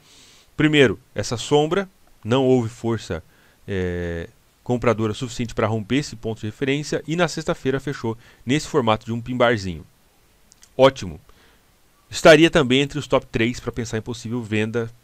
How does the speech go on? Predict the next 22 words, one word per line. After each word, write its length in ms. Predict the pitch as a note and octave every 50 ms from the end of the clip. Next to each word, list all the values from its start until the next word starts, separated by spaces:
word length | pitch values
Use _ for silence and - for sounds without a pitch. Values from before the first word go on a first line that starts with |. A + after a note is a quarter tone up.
| _ _
né, 160 | F#2+ G2+ G#2+
possível 380 | G2 - G2+ - - A2 G#2+ G#2
retração 500 | A2 G#2+ - A2+ G#2 - - A2 G#2+ G#2+
desse 220 | G#2 G#2 - -
movimento 400 | G#2 F#2+ F2+ F2+ F#2+ F#2 F#2+ -
de 80 | G#2+ A2
queda, 420 | - - F2+ F2 E2+ F2+ G#2+ A2 _ _ _ _ _ _ _ _ _ _ _ _
é, 580 | F#2+ F#2+ F#2 F2+ F2+ F2 F2 E2+ E2+ E2+ E2+ -
ao 180 | - G2 G2+ G2+
longo 180 | G2+ G2+ G#2
dessa 240 | F#2+ G2+ - - G2+
semana. 480 | - - A2+ G2 F2+ E2 D2+ D2 D2+ _ _ _ _ _ _ _ _ _ _ _ _ _ _ _ _ _ _ _ _ _ _ _ _ _ _ _ - - _ - _
N 180 | E3+ G#3 G#3+
Z 140 | F#3+ E3+ G3
D 120 | E3 F3 E3+
J 160 | E3+ D#3+ D#3+
P 120 | - D3
Y. 400 | C3 B2+ B2 - - G#2 E2+ D2+ - _ _ _ _ _ _ _ _ _ _ _ - _ _
De 40 | -
forma 240 | - D3+ D3+ D3 C#3+
muito 280 | D#3 F#3 G#3 F#3+ - D3+
similar, 680 | - - D#3+ D3+ C#3 B2 A#2+ A#2 A#2 B2+ C#3+ D#3 D#3